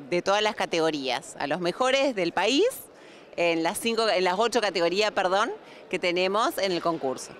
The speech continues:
Tenemos cinco categorías en quesos y tenemos tres categorías en dulce de leche. Eh, nuestro objetivo principal como inti es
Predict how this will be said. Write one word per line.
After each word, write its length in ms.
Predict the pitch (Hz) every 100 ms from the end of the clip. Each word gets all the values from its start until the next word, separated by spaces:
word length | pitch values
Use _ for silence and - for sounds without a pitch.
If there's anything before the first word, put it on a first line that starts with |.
| - - -
Tenemos 360 | 202 220 220
cinco 300 | - 254 277
categorías 840 | 254 233 214 214 220 247 247 254 -
en 140 | 185 175
quesos 520 | 240 247 262 262 -
y 100 | 196
tenemos 720 | 180 185 202 202 208 226 - -
tres 180 | 214 240
categorías 840 | 240 202 185 185 190 202 226 226 -
en 120 | 180
dulce 300 | 160 170 180
de 80 | 143
leche. 300 | 123 - - - - - - -
Eh, 280 | 190 180 180
nuestro 280 | 233 240 208
objetivo 500 | - 220 247 262 233
principal 600 | 214 185 - - 202 208
como 220 | 196 170
inti 600 | 202 220 202 190 196 196 175
es 220 | 160 165